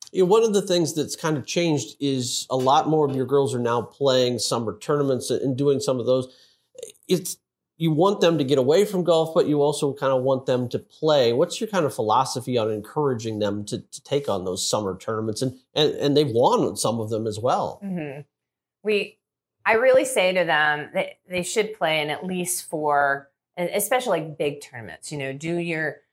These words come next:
Speaker 2: U S Amateur Qualifier, do your State Women's Open, do your, um,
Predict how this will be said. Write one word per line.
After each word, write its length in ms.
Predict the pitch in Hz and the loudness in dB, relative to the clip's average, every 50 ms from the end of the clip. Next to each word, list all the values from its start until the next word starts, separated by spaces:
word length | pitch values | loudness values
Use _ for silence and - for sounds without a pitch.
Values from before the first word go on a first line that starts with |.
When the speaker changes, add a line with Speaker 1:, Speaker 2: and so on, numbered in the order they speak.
| _ _ _ - | _ _ _ -10
Speaker 2:
U 160 | 170 156 151 | -6 -4 -2
S 160 | 151 147 - | -4 -4 -4
Amateur 420 | 143 131 135 131 123 - 139 120 - - | -6 -8 -8 -10 -10 -10 -12 -12 -10 -8
Qualifier, 760 | 127 123 123 123 123 - - 113 117 113 113 110 104 113 117 | -8 -8 -8 -8 -10 -10 -12 -10 -10 -10 -12 -12 -14 -16 -16
do 160 | - 147 143 | -14 -12 -12
your 380 | 143 143 139 143 139 135 135 127 | -10 -10 -10 -8 -8 -8 -8 -8
State 420 | 117 - - - 143 131 131 - | -10 -12 -12 -10 -10 -10 -10 -12
Women's 360 | - 135 127 127 123 120 113 - | -14 -16 -16 -14 -14 -14 -14 -14
Open, 540 | 123 120 117 - 123 117 117 113 110 113 | -14 -14 -14 -14 -14 -14 -14 -14 -16 -18
do 300 | 113 - 139 127 127 131 | -14 -14 -12 -12 -12 -14
your, 480 | 127 113 143 131 123 120 113 113 113 - _ _ _ _ _ _ _ | -12 -10 -8 -6 -4 -4 -4 -6 -8 -12 _ _ _ _ _ _ _
um, 540 | - 123 113 107 104 107 104 98 95 90 - | -8 -6 -4 -4 -6 -8 -10 -12 -16 -20 -20